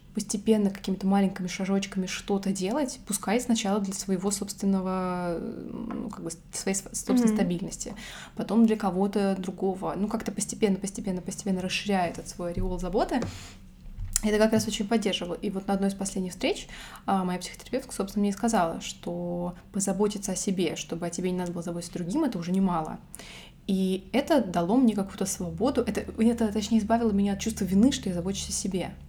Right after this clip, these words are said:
Speaker 2: Мгм.
Speaker 1: Потому что вначале это чувство было очень сильным. Ты думала: "Да как, да что мои страдания по сравнению со страданиями других людей? Я сплю в своей тёплой, тёплой постельке, не все это могут сделать". Но потом ты понимаешь, что, э, ну, это же всё равно никак не отрицает того, что я чувствую.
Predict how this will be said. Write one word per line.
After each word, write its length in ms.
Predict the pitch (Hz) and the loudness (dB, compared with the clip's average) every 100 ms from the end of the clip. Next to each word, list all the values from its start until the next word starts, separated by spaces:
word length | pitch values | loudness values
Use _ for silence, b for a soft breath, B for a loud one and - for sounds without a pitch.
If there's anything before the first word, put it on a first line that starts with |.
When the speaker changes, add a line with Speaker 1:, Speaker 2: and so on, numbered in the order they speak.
| - | -2
Speaker 2:
Мгм. 340 | 247 240 233 B B - | 0 2 -2 B B -8
Speaker 1:
Потому 200 | - 180 | -4 -4
что 140 | - | -4
вначале 540 | 190 196 196 254 359 277 | -2 -2 0 0 2 2
это 180 | 226 196 | 0 -2
чувство 320 | - 262 247 | -4 -2 0
было 180 | 196 214 | 2 2
очень 240 | 214 214 196 | 2 0 0
сильным. 460 | - 226 190 160 | 2 4 4 2
Ты 100 | 160 | -2
думала: 260 | 196 175 165 | 0 0 0
"Да 140 | 160 | -4
как, 140 | 175 185 - | -6 -8 -4
да 140 | 190 180 | -2 -2
что 260 | - 214 | 2 8
мои 160 | 226 196 | 8 8
страдания 480 | 196 185 175 214 214 | 4 0 2 2 2
по 80 | |
сравнению 280 | - 170 185 | -2 -2 -2
со 100 | 180 | -4
страданиями 460 | - 170 175 180 170 | -4 -2 0 0 -2
других 320 | 165 165 - | -4 -6 -8
людей? 380 | 175 - 220 294 B B B | -6 -2 0 -2 B B B
Я 160 | 180 175 | -2 -2
сплю 200 | - 175 | -4 -8
в 20 | |
своей 160 | - 170 | -6 -4
тёплой, 320 | 175 175 170 | -4 -4 -6
тёплой 240 | 180 180 175 | -4 -6 -6
постельке, 440 | - 247 262 - | -4 -4 0 2
не 100 | 175 | 0
все 160 | - 220 | 0 -2
это 140 | 190 | 0
могут 200 | 190 196 | 2 2
сделать". 360 | - - - - B B B B B - | 0 -4 -4 -12 B B B B B -6
Но 100 | 185 | -4
потом 180 | 170 220 | 0 2
ты 40 | 294 | 6
понимаешь, 180 | 262 | 6
что, 120 | - 330 | 6 4
э, 200 | - 196 | 4 6
ну, 80 | |
это 160 | 196 202 | 6 4
же 140 | 196 | 2
всё 160 | 196 196 | 2 2
равно 220 | 185 208 | 4 6
никак 320 | 214 175 196 180 | 6 4 0 -2
не 60 | |
отрицает 460 | 175 170 175 165 - | -6 -6 -4 -6 -2
того, 200 | 170 185 | -2 -2
что 160 | - 165 | -4 -2
я 100 | 160 | -4
чувствую. 500 | 156 - - 214 | -6 -10 -10 -10